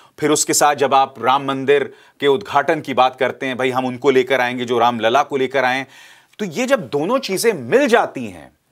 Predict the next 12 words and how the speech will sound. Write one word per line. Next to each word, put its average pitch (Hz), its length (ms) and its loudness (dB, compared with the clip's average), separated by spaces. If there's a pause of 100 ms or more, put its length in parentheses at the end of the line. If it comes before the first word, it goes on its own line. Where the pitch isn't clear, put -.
(580)
तो 247 200 4
विपक्ष 202 460 0
के 247 80 -8
पास 247 260 2
क्या 240 140 4
विकल्प 247 340 2
रह 147 80 2
जाता 110 240 0
है 85 60 -4
भाषा 92 240 -8
ऐसे 85 220 -10
में? 67 120 -20